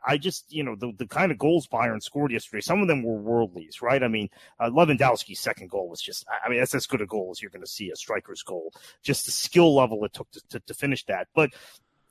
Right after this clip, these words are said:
still, the movement, uh, you know, you saw Thiago spring, uh, Gnabry on one of those goals. Uh, nobody is, is, is reading the match in Tottenham's back line. You saw,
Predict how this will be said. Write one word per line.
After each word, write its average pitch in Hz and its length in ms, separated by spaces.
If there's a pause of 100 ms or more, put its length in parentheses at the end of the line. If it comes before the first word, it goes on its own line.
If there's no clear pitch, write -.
(320)
still, - 440 (180)
the 180 100
movement, 175 540 (220)
uh, 151 280
you 180 140
know, 190 80
you 170 160
saw 208 260
Thiago 185 680
spring, 170 440
uh, 135 200
Gnabry 147 500
on 123 140
one 147 100
of 131 60
those 139 240
goals. 120 400 (260)
Uh, 131 140
nobody 220 480
is, 196 240
is, 151 200
is 143 160
reading 202 360
the 175 80
match 180 400
in 139 120
Tottenham's 147 460
back 139 260
line. 131 280
You 107 80
saw, 165 320